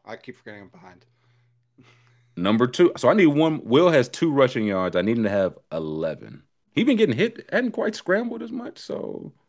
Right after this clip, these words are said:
Speaker 2: just run for, like, fifty. Just knock this out real quick, Will.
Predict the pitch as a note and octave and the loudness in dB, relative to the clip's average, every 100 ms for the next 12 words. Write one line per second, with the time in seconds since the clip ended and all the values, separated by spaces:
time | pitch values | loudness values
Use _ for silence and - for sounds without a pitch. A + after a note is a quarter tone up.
0 | _ _ _ _ _ B3+ B3+ A#3+ A#3 G#3 | _ _ _ _ _ -8 -4 -2 -2 0
1 | G3+ - - - - D#3 D#3 F#3+ G3+ F#3 | -2 -2 -4 -2 -4 -10 -8 -4 -4 -4
2 | F3 - A3+ G#2 - - F#2 - E3+ A3 | -6 -6 -6 -6 -6 -6 -6 -6 -8 -8